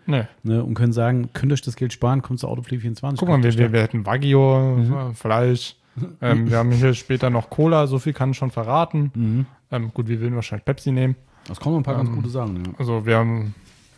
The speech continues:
Speaker 2: Jetzt fangen wir erstmal mit der Zwiebel
Speaker 1: Ja.
Speaker 2: an.
Speaker 1: Zwiebel zur Scheibenreinigung.
Speaker 2: Ja, hab ich übrigens rausgefunden. Vielleicht hat's auch einer eingeschickt, aber hast du schon mal
Speaker 1: Ja.
Speaker 2: gehört?
Speaker 1: Nee, tatsächlich noch gar nicht. Also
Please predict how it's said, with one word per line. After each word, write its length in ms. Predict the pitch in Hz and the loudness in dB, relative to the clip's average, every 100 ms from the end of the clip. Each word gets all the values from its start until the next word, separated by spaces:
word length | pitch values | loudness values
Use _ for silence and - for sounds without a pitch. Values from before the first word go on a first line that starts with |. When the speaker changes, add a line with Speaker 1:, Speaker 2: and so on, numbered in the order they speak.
| _ _ _ - | _ _ _ -20
Speaker 2:
Jetzt 80 | 98 | -8
fangen 120 | 135 | -2
wir 40 | 170 | 0
erstmal 180 | 165 160 | 2 4
mit 60 | |
der 80 | 131 | 2
Zwiebel 280 | - 190 190 | 2 0 0
Speaker 1:
Ja. 80 | 98 | -2
Speaker 2:
an. 120 | 92 - - - - - - - _ _ _ _ | -4 -12 -18 -20 -20 -20 -20 -20 _ _ _ _
Speaker 1:
Zwiebel 320 | - 160 196 | -4 -2 -2
zur 180 | 175 156 | -2 -2
Scheibenreinigung. 720 | 135 - 233 165 123 123 117 | 0 -2 -2 -2 -2 -2 -2
Speaker 2:
Ja, 140 | 113 101 107 | -2 -4 -8
hab 140 | 110 | -8
ich 60 | 135 | -8
übrigens 360 | 117 101 87 | -8 -10 -10
rausgefunden. 600 | 101 90 - - 113 131 | -12 -12 -14 -8 -6 -6
Vielleicht 260 | - 87 - | -8 -12 -12
hat's 100 | - | -10
auch 60 | 92 | -6
einer 140 | 90 | -4
eingeschickt, 420 | 92 117 - 120 | -4 -4 -6 -6
aber 200 | 95 90 - _ _ _ - - _ _ _ - - _ _ _ _ _ - | -6 -6 -8 _ _ _ -20 -20 _ _ _ -20 -20 _ _ _ _ _ -20
hast 80 | - | -2
du 40 | |
schon 100 | 127 | 2
mal 100 | 117 | 2
Speaker 1:
Ja. 40 | 98 | 2
Speaker 2:
gehört? 220 | 180 - - - - | -2 -6 -14 -18 -10
Speaker 1:
Nee, 160 | 117 104 - _ _ | -8 -8 -14 _ _
tatsächlich 440 | - 117 135 120 123 | -8 -2 0 0 -2
noch 160 | 117 | -2
gar 160 | 117 107 | -4 -4
nicht. 100 | 110 | -4
Also 380 | 113 113 113 | -4 -4 -4